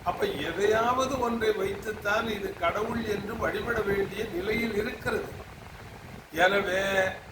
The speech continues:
எதை நினைச்சு வழிபட்டாலும் அங்கு அந்த இறைநிலை அவர்களுக்கு தகுதிக்கேற்ப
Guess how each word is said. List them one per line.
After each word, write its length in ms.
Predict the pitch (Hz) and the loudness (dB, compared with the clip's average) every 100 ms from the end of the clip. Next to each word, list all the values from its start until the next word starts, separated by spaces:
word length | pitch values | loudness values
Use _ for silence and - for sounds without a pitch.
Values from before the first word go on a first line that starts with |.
| - - - - 175 | -14 -16 -18 -8 0
எதை 280 | 208 226 269 | 4 6 6
நினைச்சு 440 | 269 277 277 269 | 6 4 2 0
வழிபட்டாலும் 920 | 254 202 202 208 - 180 170 160 175 185 175 - - - - - - | 0 0 0 -2 0 4 4 2 -4 -8 -10 -14 -16 -20 -20 -20 -4
அங்கு 400 | 180 208 202 202 190 175 | -2 0 2 4 4 4
அந்த 300 | 156 214 233 | 0 -2 0
இறைநிலை 1160 | 226 - 208 220 254 233 202 175 175 190 190 190 - - - - - | 0 0 2 2 2 0 -2 -2 0 0 0 0 -8 -18 -18 -14 2
அவர்களுக்கு 1000 | 175 226 254 233 196 - - 190 196 196 - | 2 4 2 2 0 -2 -4 -4 -2 -4 0
தகுதிக்கேற்ப 1040 | 202 208 254 262 - - 185 190 196 - | 2 2 0 -4 -8 -6 -2 -2 -4 -4